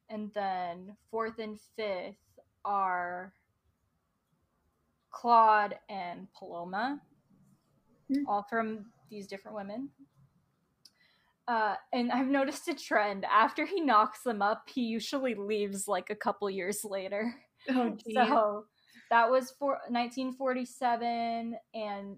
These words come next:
Speaker 1: nineteen forty-nine, uh, is when those children were born. And then in nineteen fifty-three, he meets his next mistress, uh, Jacqueline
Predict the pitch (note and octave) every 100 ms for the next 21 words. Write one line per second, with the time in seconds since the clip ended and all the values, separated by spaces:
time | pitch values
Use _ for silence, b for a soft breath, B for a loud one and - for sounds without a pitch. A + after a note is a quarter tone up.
0 | - A3 G#3 - - A#3 A3 A3 G#3+ G#3
1 | G#3 G3+ - _ A#3+ A#3 A3+ G#3+ G3 F#3
2 | G3 G#3 A3 A#3+ B3+ A#3+ - _ A3+ G#3+
3 | G#3 - G#3+ G#3 G#3+ G#3 G#3 G3+ - A3+
4 | G#3+ B3 B3 C4 B3+ C#4 D4 D4 D4 -
5 | A3 G#3+ G#3 G3+ G3 G3+ B3 - A3 G#3+
6 | G#3 A#3+ B3 A3+ A#3 A#3 A#3+ A3+ A#3+ B3
7 | C4 C#4 C#4 C4+ _ _ _ _ _ _
8 | _ _ _ _ _ _ - B3+ B3 B3+
9 | - B3 A#3 A3 G#3+ - b b b b
10 | b A#3 B3+ - C4+ B3+ B3 - B3 A#3+
11 | B3 - - A3+ G#3 G3 A3+ G3+ A3+ B3
12 | A3+ A3